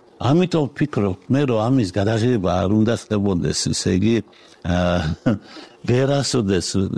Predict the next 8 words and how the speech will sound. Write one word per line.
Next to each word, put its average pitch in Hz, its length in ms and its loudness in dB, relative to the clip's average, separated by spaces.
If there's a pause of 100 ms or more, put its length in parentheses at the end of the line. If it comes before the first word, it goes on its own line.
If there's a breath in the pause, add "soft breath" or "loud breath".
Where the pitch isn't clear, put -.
(260)
ვერც 104 300 0
ერთი 104 300 -2
საგა 117 500 0 (340)
წესიერად 110 640 -2
ვერ 95 220 0
იქნა 107 320 -2
გადმოცემული. 95 800 0
წარმოუდგენელი. 107 760 0